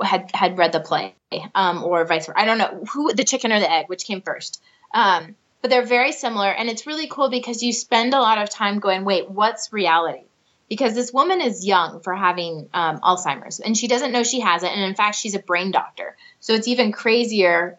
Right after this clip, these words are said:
Um, so she's in super denial. She thinks it's brain cancer because, heaven forbid, it'd be actually dementia or something. And, um, it's, it's neat because I play three different characters that she keeps confusing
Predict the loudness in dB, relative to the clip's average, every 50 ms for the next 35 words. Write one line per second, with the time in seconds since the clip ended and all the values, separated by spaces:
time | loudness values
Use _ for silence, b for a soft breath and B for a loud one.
0 | _ 0 2 2 2 2 0 -4 -6 -6 -4 -2 -2 0 0 0 0 0 0 -2
1 | 0 2 0 0 0 0 0 0 2 2 2 2 2 0 -2 -4 -4 -2 -2 -4
2 | -6 0 0 0 2 2 0 -2 -2 -2 -2 2 2 2 2 2 0 0 2 2
3 | 4 4 4 2 -2 -2 -2 0 2 2 0 0 0 0 0 2 4 2 2 2
4 | 0 0 0 0 0 -2 -4 -4 -4 -4 -4 -4 -2 -2 -2 -4 -2 -2 0 0
5 | 2 0 -2 -2 -2 -2 -2 -2 -6 B B B B B B B B B B B
6 | _ -2 0 2 2 2 2 2 0 -2 -6 -8 -6 -2 0 2 2 2 2 2
7 | 0 -2 -6 -10 -14 -16 -18 _ _ _ _ _ _ _ _ _ _ _ _ _
8 | -20 -20 _ _ 0 2 2 2 2 -2 -4 -6 -4 0 2 2 2 2 0 -2
9 | -2 -2 0 2 2 2 2 2 2 2 2 2 0 -2 -2 0 0 0 0 0
10 | -2 -2 -2 -4 0 2 2 2 2 2 4 4 4 4 2 -2 -4 -4 -6 -8
11 | -6 -6 -6 -4 -4 -4 -4 -4 -4 -4 -4 -2 0 0 0 0 -4 -6 -8 -12